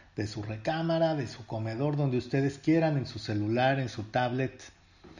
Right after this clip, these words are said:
donde ustedes quieran van a poder vernos totalmente en vivo, pero desde su casa. Y desde ahí van a poder mandar por Facebook todas las preguntas que quieran. Y no van a tener que desplazarse a ningún lado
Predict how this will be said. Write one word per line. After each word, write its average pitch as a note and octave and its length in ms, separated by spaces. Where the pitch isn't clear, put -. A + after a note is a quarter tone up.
donde A#2+ 180
ustedes C#3 340
quieran C#3 320
van B2+ 200
a B2 100
poder A#2 280
vernos A#2+ 440
totalmente B2+ 1200
en A#2 100
vivo, B2 380
pero A2 220
desde A#2 280
su G#2+ 160
casa. - 400
Y A2+ 80
desde G#2+ 260
ahí C#3+ 300
van B2+ 240
a B2 100
poder B2 280
mandar A#2 600
por A2+ 180
Facebook A#2+ 420
todas C3+ 340
las C#3 180
preguntas B2 580
que A2 100
quieran. G#2+ 340
Y C#3+ 380
no C3+ 160
van C#3 160
a C3 80
tener B2 300
que B2 100
desplazarse A2+ 640
a - 20
ningún A#2 340
lado C#3 380